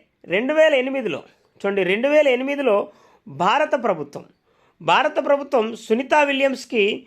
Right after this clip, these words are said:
పద్మభూషణ్ అవార్డును ప్రకటించింది. రెండు వేల ఎనిమిదిలో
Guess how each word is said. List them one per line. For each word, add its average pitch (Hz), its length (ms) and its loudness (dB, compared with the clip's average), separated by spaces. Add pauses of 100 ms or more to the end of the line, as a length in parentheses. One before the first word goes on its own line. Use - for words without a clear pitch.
(420)
పద్మభూషణ్ 254 680 0
అవార్డును 247 400 2 (200)
ప్రకటించింది. - 600 -6
రెండు 190 240 0
వేల 262 200 4
ఎనిమిదిలో 240 440 -2